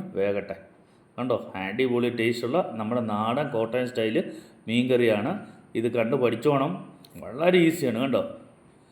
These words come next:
നമ്മൾ കൂട്ടുമ്പോൾ നല്ല രുചി, പ്രിപ്പറേഷനും വളരെ ഈസി. ആഹാ, എൻ്റെ ഏറ്റവും ഫേവറേറ്റ്. ഇതും കപ്പ, കപ്പയും കൂടെ കൂട്ടണം. നാടൻ കപ്പ, ചെണ്ടൻ കപ്പയുടെ കൂടെ കൂട്ടാം, ചോറിൻ്റെ കൂടെ കൂട്ടാം. കപ്പയും മീൻ കറി എന്ന് പറഞ്ഞാൽ എന്ത് കോമ്പിനേഷനാണ്, കപ്പ വേവിച്ചത്. ആഹാ,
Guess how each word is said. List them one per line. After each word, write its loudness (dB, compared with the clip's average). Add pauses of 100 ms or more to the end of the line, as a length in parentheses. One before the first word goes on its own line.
(360)
നമ്മൾ -2 (120)
കൂട്ടുമ്പോൾ 4
നല്ല 6
രുചി, 0 (100)
പ്രിപ്പറേഷനും 2 (100)
വളരെ 4 (140)
ഈസി. -6 (880)
ആഹാ, 0 (160)
എൻ്റെ 0
ഏറ്റവും -4
ഫേവറേറ്റ്. 0
ഇതും -2
കപ്പ, 0 (280)
കപ്പയും 0
കൂടെ 0
കൂട്ടണം. -4 (100)
നാടൻ -2 (100)
കപ്പ, -8 (540)
ചെണ്ടൻ 2
കപ്പയുടെ 2
കൂടെ 2
കൂട്ടാം, 0 (100)
ചോറിൻ്റെ 0
കൂടെ 4
കൂട്ടാം. -2 (880)
കപ്പയും 4
മീൻ 0
കറി 4
എന്ന് -2
പറഞ്ഞാൽ 0
എന്ത് 0
കോമ്പിനേഷനാണ്, -2
കപ്പ -2 (140)
വേവിച്ചത്. 0 (520)
ആഹാ, -4